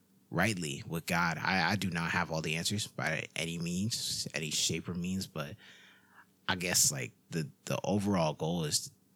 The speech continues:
just to see more and more people say, "You know what, God,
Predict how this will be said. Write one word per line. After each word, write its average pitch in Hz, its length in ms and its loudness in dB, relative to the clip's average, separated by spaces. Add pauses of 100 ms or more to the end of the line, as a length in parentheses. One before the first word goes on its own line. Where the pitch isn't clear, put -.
(120)
just - 420 4
to 78 140 0
see 73 560 2 (380)
more 87 480 0
and 82 80 -4
more 80 360 -4
people - 580 -6 (1500)
say, 76 380 4
"You 69 200 -4
know 82 140 -2
what, 82 220 -4
God, 80 340 -4